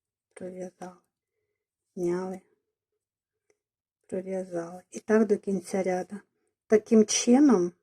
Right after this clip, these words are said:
пет-, е, ниточка, яка лишається, вона ніби всередині там, всередині, і по-, виходять ось такі протяжечки між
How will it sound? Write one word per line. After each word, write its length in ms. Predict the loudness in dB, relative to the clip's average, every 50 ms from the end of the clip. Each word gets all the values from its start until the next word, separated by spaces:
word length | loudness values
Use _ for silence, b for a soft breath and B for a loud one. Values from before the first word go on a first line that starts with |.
| _ _ _ _ _ _ _ _ _ _ _ _ _ _ _ _ _ _ _ _ _ _ _ _ _ -2
пет-, 320 | -2 -2 -2 _ -12 -4 2
е, 300 | 6 8 10 10 10 10
ниточка, 600 | 10 8 8 6 6 4 4 4 0 -4 -2 0
яка 300 | 0 0 -2 -2 -2 0
лишається, 580 | 0 0 -2 0 2 2 4 4 2 0 0 2
вона 160 | 4 6 6
ніби 280 | 6 6 6 4 2 0
всередині 840 | -2 0 4 6 8 10 8 8 10 10 10 10 10 8 4 0
там, 360 | -4 -4 -4 -2 -2 -4 -6 -8 _ _ _ _ _ _ _ _ _ _ _ _
всередині, 640 | _ -2 0 2 2 2 4 8 10 12 12 12 10
і 280 | 8 8 10 10 10
по-, 300 | 10 6 4 4 4 6
виходять 760 | 6 2 2 2 2 2 2 0 0 2 4 4 4 4 2 -2
ось 120 | -4 -4
такі 260 | -4 -6 -4 -4 -4 -4
протяжечки 880 | 0 0 0 2 2 2 2 4 2 2 -2 -6 -8 -12 -10 -8 -6
між 520 | -4 -2 -2 -4 -6 -8 -10 -14 -16 -20